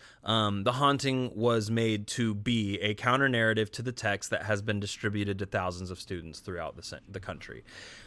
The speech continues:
Um, so I think his idea is like, "Well, if, if this many kids are learning now Hamilton and, like, reading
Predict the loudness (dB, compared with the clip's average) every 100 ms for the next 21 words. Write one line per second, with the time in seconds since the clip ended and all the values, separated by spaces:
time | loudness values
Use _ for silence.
0 | -2 4 6 6 4 2 0 -6 -2 4
1 | 6 4 0 0 2 -2 0 2 2 4
2 | 4 4 4 2 6 6 6 4 -4 -2
3 | 0 -4 -16 -20 -12 -4 0 2 2 2
4 | 4 6 6 2 -4 -6 -12 -20 -8 4
5 | 6 6 2 -2 2 4 4 2 0 0
6 | 0 0 0 2 4 2 2 2 2 2
7 | 2 2 4 4 4 0 -4